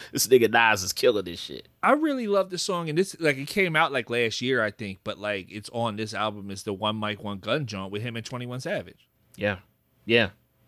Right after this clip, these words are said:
Speaker 1: they did. Put
Speaker 2: I
Speaker 1: that
Speaker 2: really
Speaker 1: on
Speaker 2: like
Speaker 1: here.
Speaker 2: that joint. Like, they
Speaker 1: Yeah.
Speaker 2: float real well together. Like, it sounds really well.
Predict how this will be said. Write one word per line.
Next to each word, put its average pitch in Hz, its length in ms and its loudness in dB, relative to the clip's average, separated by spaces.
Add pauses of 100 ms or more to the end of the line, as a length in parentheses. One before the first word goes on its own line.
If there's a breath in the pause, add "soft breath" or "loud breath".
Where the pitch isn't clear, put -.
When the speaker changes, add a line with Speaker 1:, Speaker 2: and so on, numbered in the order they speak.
Speaker 1:
they 107 120 2
did. 104 180 0
Put 185 100 6
Speaker 2:
I 233 40 6
Speaker 1:
that 185 120 2
Speaker 2:
really 214 240 8
Speaker 1:
on 277 60 2
Speaker 2:
like 403 220 8
Speaker 1:
here. 285 100 2
Speaker 2:
that 123 80 0
joint. 107 420 2
Like, 143 200 6
they 180 140 6
Speaker 1:
Yeah. 202 180 0
Speaker 2:
float 170 300 6
real 185 240 6
well 175 220 6
together. 202 680 2
Like, 160 440 2
it 165 200 -4
sounds 170 480 0
really 214 240 2
well. 277 380 0